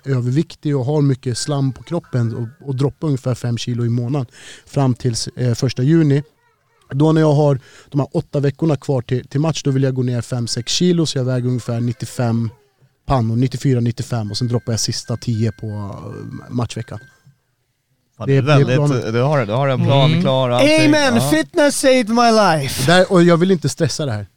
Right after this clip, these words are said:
Speaker 1: För
Speaker 4: Nej,
Speaker 1: att,
Speaker 4: nej, okej.
Speaker 1: att, att behöva kutta mer än fem kilo i veckan,
Speaker 2: Nej, men sen är det
Speaker 1: eller i
Speaker 2: också, om det,
Speaker 1: månaden,
Speaker 2: det här ska
Speaker 1: det är
Speaker 2: vara din, eh, din liksom,
Speaker 4: Jag
Speaker 2: eh,
Speaker 4: brukar tänka ett kilo i veckan är ganska bra. Det är fyra, det är fyra. Du ser.
Speaker 1: Ett ki-,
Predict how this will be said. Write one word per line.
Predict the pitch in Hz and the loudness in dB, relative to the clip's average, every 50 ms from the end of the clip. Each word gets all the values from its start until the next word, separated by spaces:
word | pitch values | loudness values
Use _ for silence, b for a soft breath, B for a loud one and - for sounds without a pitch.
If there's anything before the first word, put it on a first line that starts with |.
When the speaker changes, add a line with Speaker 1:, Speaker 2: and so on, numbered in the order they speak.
| _ _ _ 127 | _ _ _ -10
Speaker 1:
För | - - 160 | -2 0 0
Speaker 4:
Nej, | 143 - | 0 0
Speaker 1:
att, | 185 | 0
Speaker 4:
nej, | 170 156 143 139 165 | -2 0 0 0 0
okej. | 151 - - | 0 0 -2
Speaker 1:
att, | 180 | -2
att | 170 147 | 0 0
behöva | 147 165 165 175 | 2 0 0 0
kutta | 165 - 180 165 - - 175 | 0 -2 -4 -4 -2 -2 -2
mer | 175 170 156 | 0 2 2
än | 151 | 0
fem | 143 - 160 147 143 | 0 -2 -2 -2 -2
kilo | 135 - - 143 135 135 | -4 -4 -6 -4 -4 -4
i | 131 | -2
veckan, | 123 143 131 - _ | -2 -4 -6 -6 _
Speaker 2:
Nej, | - - 110 | -4 -2 -2
men | 113 107 | -2 0
sen | - 120 113 | 0 0 0
är | 127 135 | 2 2
det | 135 127 | 2 4
Speaker 1:
eller | - 160 | 4 4
i | 156 | 4
Speaker 2:
också, | 156 | 4
om | 160 160 | 4 4
det, | 151 | 4
Speaker 1:
månaden, | 147 156 175 165 143 | 4 4 4 2 4
Speaker 2:
det | 123 123 | 4 4
här | 131 143 | 4 4
ska | 143 | 4
Speaker 1:
det | 143 | 4
är | 139 135 | 2 2
Speaker 2:
vara | 139 147 143 123 | 4 2 2 2
din, | 123 120 117 113 113 | 2 0 0 0 -2
eh, | 110 107 104 104 104 104 98 - - - - - _ - | -2 -2 -2 -2 -2 -2 -2 -4 -8 -14 -18 -20 _ -8
din | 113 117 110 107 | -6 -4 -4 -4
liksom, | 104 98 - - 113 104 98 92 | -4 -6 -4 -4 -6 -4 -4 -4
Speaker 4:
Jag | 95 98 | -2 -2
Speaker 2:
eh, | 180 185 | 0 0
Speaker 4:
brukar | 240 262 - 285 240 | 0 0 0 -2 -2
tänka | - 262 240 - - 214 196 | 0 0 -2 0 -2 -2 -2
ett | 135 190 226 - | 0 0 -2 -2
kilo | - - - 202 185 180 | -4 -4 -2 0 0 0
i | 175 | 0
veckan | 180 175 - - 190 170 170 | -2 -4 -4 -4 -4 -2 -2
är | 165 | 0
ganska | 151 143 139 - 156 | -2 -4 -4 -6 -8
bra. | 143 156 | -8 -6
Det | 180 254 269 | -6 -6 -6
är | |
fyra, | - - 233 196 190 - 403 403 | -6 -6 -6 -8 -6 -8 -8 -6
det | 392 | -8
är | 349 | -8
fyra. | - - 226 170 160 170 208 214 147 127 | -8 -8 -6 -6 -4 -4 -2 -2 -2 -4
Du | 156 | -6
ser. | 170 - 147 | -6 -2 -2
Speaker 1:
Ett | 156 151 | 0 0
ki-, | - 160 - | 0 -4 -4